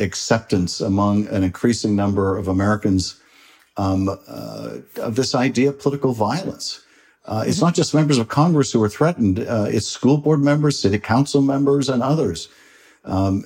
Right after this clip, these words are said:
Speaker 1: so this is, is my paramount concern. Um, and, uh, you know, in terms of,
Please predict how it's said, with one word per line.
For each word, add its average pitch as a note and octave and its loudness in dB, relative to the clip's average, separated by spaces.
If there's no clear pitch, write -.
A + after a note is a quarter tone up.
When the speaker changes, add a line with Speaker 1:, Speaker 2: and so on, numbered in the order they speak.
Speaker 1:
so B2 2
this C#3+ 0
is, C#3 2
is G#2+ -2
my A#2 2
paramount A2+ 2
concern. F#2 0
Um, F#2 0
and, G#2+ 4
uh, - -14
you C3 2
know, G#2 0
in B2 -2
terms C#3 4
of, G#2+ 2